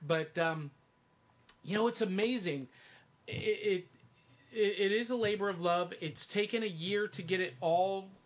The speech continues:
you know, written, edited, squared away. I had two editors and um,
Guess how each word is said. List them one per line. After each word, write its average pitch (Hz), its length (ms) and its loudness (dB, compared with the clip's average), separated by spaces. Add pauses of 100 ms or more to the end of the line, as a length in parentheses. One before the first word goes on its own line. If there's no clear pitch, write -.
(200)
you 170 140 -2
know, 156 240 0
written, 190 580 -2 (360)
edited, 185 540 0
squared 180 360 0
away. 175 260 2
I 160 60 2
had 151 280 -4
two 208 240 -6
editors 180 680 -4
and 131 160 -12 (580)
um, 139 340 -2